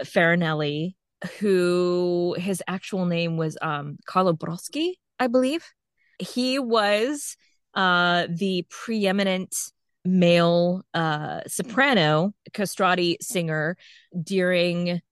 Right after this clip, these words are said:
the time when Handel was coming up. And it's just an amazing story. It's an amazing story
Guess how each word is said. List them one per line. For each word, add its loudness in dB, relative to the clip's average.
the -2
time 0
when -4
Handel 0
was -4
coming -6
up. -2
And -4
it's 0
just 2
an 4
amazing 2
story. -2
It's -4
an 0
amazing 0
story -2